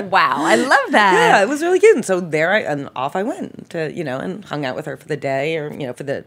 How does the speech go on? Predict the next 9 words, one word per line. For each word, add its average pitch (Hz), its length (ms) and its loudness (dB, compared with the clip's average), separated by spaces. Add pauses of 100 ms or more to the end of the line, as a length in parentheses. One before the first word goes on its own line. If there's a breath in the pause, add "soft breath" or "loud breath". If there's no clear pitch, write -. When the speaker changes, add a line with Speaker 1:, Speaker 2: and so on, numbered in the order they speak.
Speaker 2:
part 143 120 -6
of 131 80 -10
the 143 60 -12
shoot. 139 400 -8
And, 147 260 -4
um, 147 420 -4 (1000 soft breath)
you 233 140 0
know, 208 80 2
that's, - 420 -2